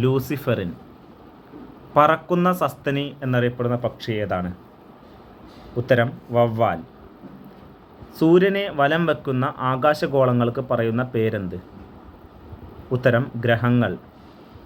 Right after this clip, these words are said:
പേപ്പട്ടി വിഷത്തിന് കുത്തിവെപ്പ് കണ്ടുപിടിച്ച ശാസ്ത്രജ്ഞൻ ആരാണ്? ഉത്തരം ലൂയി പാസ്ചർ.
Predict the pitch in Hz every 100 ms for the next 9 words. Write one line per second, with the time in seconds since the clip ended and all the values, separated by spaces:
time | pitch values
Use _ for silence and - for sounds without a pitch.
0 | - - - - - - - - - 151
1 | - 170 175 180 135 131 113 123 - -
2 | 127 - 160 165 175 151 123 123 117 117
3 | 143 - 120 117 - 123 120 120 - 117
4 | 107 92 80 - - - - - - -
5 | - - - - - - 127 131 117 127
6 | 127 123 135 151 151 123 107 -